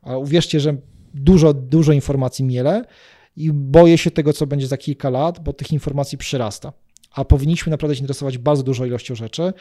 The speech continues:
dlatego że wtedy możemy powiedzieć, tylko wtedy możemy powiedzieć, że decyzje podjęte przez nas mają, są logiczne i racjonalne.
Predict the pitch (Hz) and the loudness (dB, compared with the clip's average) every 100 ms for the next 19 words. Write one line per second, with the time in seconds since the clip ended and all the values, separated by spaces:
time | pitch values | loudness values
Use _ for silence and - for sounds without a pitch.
0 | - - - - 127 139 135 - 143 143 | -16 -20 -20 -12 -6 -2 -2 -2 0 0
1 | 135 143 139 135 127 190 185 165 151 139 | 0 -2 -2 -4 2 4 4 2 0 0
2 | 131 131 120 123 120 117 - 139 139 127 | 0 -2 -4 -4 -6 -8 -12 -8 -6 -6
3 | 120 120 117 - 127 131 - 120 117 113 | -6 -8 -8 -6 -6 -6 -8 -8 -6 -8
4 | 120 _ _ - - 135 135 139 - 190 | -10 _ _ -8 0 2 0 -2 -2 2
5 | 214 240 _ _ 147 143 - 139 110 104 | 2 0 _ _ -6 -4 -2 -4 -4 -8